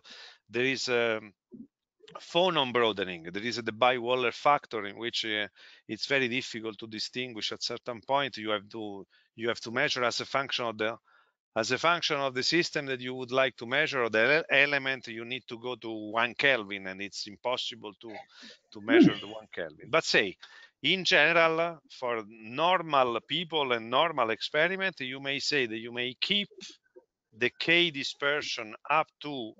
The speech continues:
Speaker 1: several hundred of electron volts, meaning, uh, one nanometer or something more. And you may keep the information about the electronic properties by using core level instead of valence band, uh,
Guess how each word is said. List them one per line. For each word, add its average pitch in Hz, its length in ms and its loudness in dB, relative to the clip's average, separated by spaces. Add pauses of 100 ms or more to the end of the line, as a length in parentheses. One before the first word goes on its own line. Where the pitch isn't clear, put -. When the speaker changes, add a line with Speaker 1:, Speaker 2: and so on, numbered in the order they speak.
(140)
Speaker 1:
several 151 640 4
hundred 127 500 2
of 101 120 -4
electron 143 540 -2
volts, 180 460 -8 (440)
meaning, 117 600 -2
uh, 98 180 0 (240)
one 123 260 2
nanometer 113 640 -4 (400)
or 98 120 -6
something 101 500 -4
more. 139 400 -2 (1040)
And 135 280 2
you 147 240 -6
may 123 580 0 (300)
keep 180 420 0
the 131 120 0
information 127 760 -4
about 127 340 0
the 120 60 2
electronic 139 680 0 (960)
properties 143 800 2 (560)
by 107 180 0
using 113 480 -6
core 107 240 2
level 110 360 4
instead 98 340 -8
of 95 120 -6
valence 131 420 2
band, 160 340 -4
uh, 170 140 -4